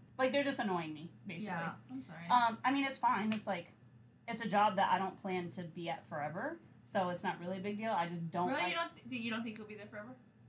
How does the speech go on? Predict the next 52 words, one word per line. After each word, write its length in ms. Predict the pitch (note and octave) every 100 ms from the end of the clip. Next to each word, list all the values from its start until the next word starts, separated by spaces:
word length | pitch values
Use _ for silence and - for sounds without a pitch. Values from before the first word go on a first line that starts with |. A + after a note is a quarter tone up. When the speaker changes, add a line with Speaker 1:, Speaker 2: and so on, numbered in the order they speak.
| -
Speaker 1:
Ma'am. 460 | G3+ F3+ E3 F3+ - - - -
Speaker 2:
I 140 | F#3
don't 100 | A#3+
know. 120 | G#3 G3
I 120 | F#3+
thought 200 | A3 G3+
this 160 | G3
was 80 | G3
gonna 160 | G#3+ F#3
be, 60 |
like, 200 | F3+ F3 F3+
a 60 |
life 320 | E3 E3 G3 -
career. 240 | F3+ - F#3+
Oh. 120 | - - -
<laughs> 220 | - - -
Speaker 1:
I'm 200 | C4 C#4+
gonna 200 | C#4 C4
let 180 | C4 C4+
y'all 200 | C4 C4
in 300 | C4+ C#4 D4 A3+
on 340 | A3+ A3 G#3+
some 240 | - A#3
of 80 | A3
my 220 | G#3 G3+
life 320 | F#3+ F#3+ G3+ -
goals 300 | G3+ G#3 -
'cause 140 | G3+
I'm 120 | F#3+
manifesting 640 | F#3 F#3 F3+ F3 F3 F3+ F3
these 180 | E3+ -
shits 220 | E3 -
right 160 | D#3
now. 200 | - - -
So 600 | - B3+ A3+ G3+ G3+ G3 - - - -
I 240 | G#3+ A3 A#3+
want 300 | A3 A3 - -
to 500 | G#3+ G3+ G3 F#3+ F3
save 380 | - - G3+ G3+
up. 160 | G#3 -
I'm 320 | F#3 G3 G#3
working 300 | F#3+ A3+ C#4+
at 80 | C#4
my 120 | A3+
job 220 | G#3+ F3+ F3+
because 220 | F3+ F#3
it 80 | F3
makes 200 | E3+ -
me 140 | E3+ D#3+ D#3+
really 180 | E3 D3+
great 240 | D3+ C#3+
money. 340 | D3+ D#3+ A#3